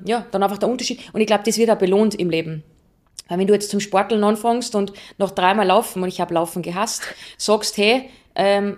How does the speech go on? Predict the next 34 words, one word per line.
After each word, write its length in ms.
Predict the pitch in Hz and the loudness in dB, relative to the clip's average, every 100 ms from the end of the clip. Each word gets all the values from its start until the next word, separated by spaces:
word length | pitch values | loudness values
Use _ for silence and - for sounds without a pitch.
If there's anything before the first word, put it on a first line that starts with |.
| - | -8
ich, 200 | 220 - | -10 -8
das 180 | - - | -8 -2
bin 160 | 269 | 0
ich 80 | 269 | 2
einfach 240 | 180 185 | 0 0
nicht, 200 | 190 226 | -2 -2
es 100 | 214 | -2
kann 120 | - 202 | -2 0
sein, 140 | 220 | 0
dass 140 | 220 | -2
du 40 | 208 | -2
das 80 | 185 | -4
nicht 140 | 190 | -4
bist, 240 | 220 233 | -4 -2
aber 120 | 196 185 | -2 0
ich 180 | 233 - | -2 -2
will 100 | 214 | -2
mich 120 | 262 | 2
immer 100 | 254 | 2
pushen. 360 | 220 269 - 180 | 2 0 -2 -4
Und 80 | 175 | -4
ich 80 | 202 | -2
denk 220 | 202 214 | -2 0
mir 80 | 220 | -2
so, 180 | 220 214 - - | -2 -4 -10 -8
nein, 180 | 202 | -2
ich 60 | 214 | 0
möchte 220 | 208 233 | -2 -4
dieses 240 | 233 226 - | -8 -6 -6
Gefühl 280 | 202 247 | -8 -2
erfahren, 320 | 254 254 185 202 | -2 0 -2 0
dass 160 | 202 | -2
man 120 | 190 | -2
taugt. 340 | 190 175 175 | 0 0 -2